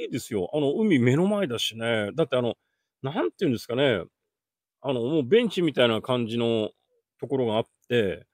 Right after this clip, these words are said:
そのカフェの土地にね。で、海目の前なんですよ。ちょっと高台で。そりゃ綺麗ですよ。この世のものと思えない。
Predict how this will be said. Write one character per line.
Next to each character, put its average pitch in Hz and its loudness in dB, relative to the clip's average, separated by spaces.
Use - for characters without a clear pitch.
そ - -10
の 101 -4
カ 143 -2
フ 131 -2
ェ - -2
の 95 -6
土 127 -4
地 - -4
に 135 2
ね。 214 2
で、 143 4
海 226 2
目 123 6
の 277 4
前 254 2
な 113 0
ん 87 -8
で 87 -16
す - -18
よ。 80 -20
ち 208 0
ょ 233 2
っ - -14
と - -14
高 143 2
台 135 6
で。 113 2
そ - -8
り 214 0
ゃ 240 0
綺 - -2
麗 311 2
で 123 -4
す - -8
よ。 92 -6
こ 135 0
の 214 4
世 262 2
の 262 2
も 226 4
の 240 2
と 170 2
思 117 4
え 104 2
な 87 -4
い。 - -16